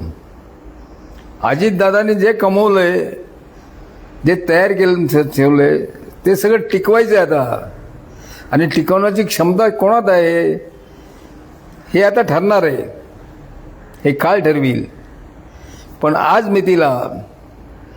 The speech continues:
अजितदादाची उणीव सर्व पक्षात जाणवती. बीजेपीवाले सुद्धा घाबरले,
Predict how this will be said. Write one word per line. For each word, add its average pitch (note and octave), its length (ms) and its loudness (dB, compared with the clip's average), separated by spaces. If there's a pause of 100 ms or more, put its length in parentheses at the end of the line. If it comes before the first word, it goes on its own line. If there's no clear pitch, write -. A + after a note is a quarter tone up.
(260)
अजितदादाची F#3+ 800 0
उणीव G3+ 400 2
सर्व G#3+ 360 2
पक्षात A3 280 0
जाणवती. C#3 720 -2 (1200)
बीजेपीवाले A3+ 560 2
सुद्धा A3 440 2
घाबरले, E3+ 680 0